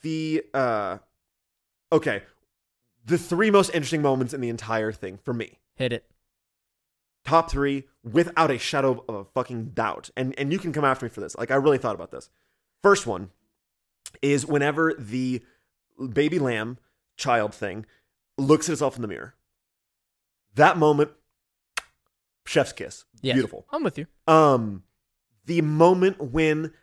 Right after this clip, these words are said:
Speaker 1: the baby lamb is over her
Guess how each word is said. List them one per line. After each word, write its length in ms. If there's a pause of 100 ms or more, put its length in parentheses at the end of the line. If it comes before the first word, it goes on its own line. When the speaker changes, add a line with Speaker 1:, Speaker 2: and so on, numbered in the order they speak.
(160)
Speaker 1:
the 120
baby 380
lamb 480 (240)
is 180 (100)
over 540 (400)
her 560